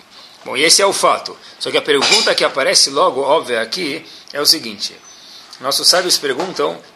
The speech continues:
quem tem Yetzer Hara e Yetzer Tov? Quem tem instinto negativo e instinto bom? Quem tem esse instinto negativo?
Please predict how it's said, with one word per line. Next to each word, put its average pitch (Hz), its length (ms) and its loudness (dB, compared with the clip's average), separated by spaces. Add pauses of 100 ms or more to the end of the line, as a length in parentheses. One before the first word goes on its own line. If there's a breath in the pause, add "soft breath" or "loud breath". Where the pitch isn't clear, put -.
(100)
quem 254 280 2
tem 180 260 -2
Yetzer 143 320 0
Hara 123 240 2
e 123 40 -2
Yetzer 113 300 -4
Tov? 104 220 -6
Quem 202 180 -8
tem 175 140 -8
instinto 143 340 -2
negativo 135 500 -6
e 139 40 -10
instinto 135 560 -8 (100)
bom? 104 240 -6 (200)
Quem 180 180 -6
tem 151 140 -8
esse 120 100 -2
instinto 117 320 -2
negativo? 113 560 -6